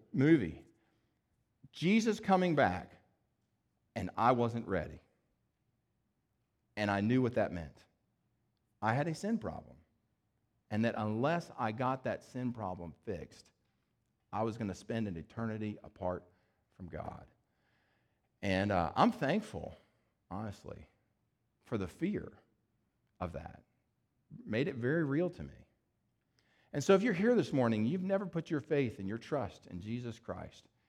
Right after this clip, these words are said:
for the forgiveness of your sins, the Bible is saying to you that you are not safe.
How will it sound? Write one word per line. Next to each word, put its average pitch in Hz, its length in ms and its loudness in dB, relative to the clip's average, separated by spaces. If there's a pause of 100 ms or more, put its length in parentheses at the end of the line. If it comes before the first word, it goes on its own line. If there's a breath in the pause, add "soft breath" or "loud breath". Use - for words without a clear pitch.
(340)
for 131 60 -10
the 113 100 -6
forgiveness 110 500 -4
of 110 120 -6
your 107 100 -4
sins, - 480 -12 (640)
the 71 80 -12
Bible 165 480 -2
is 110 80 -4
saying 104 460 -6
to 80 80 -12
you 78 180 -12 (720)
that - 240 -14
you 127 340 -4
are 95 120 -6
not 90 420 -4 (720)
safe. - 100 -12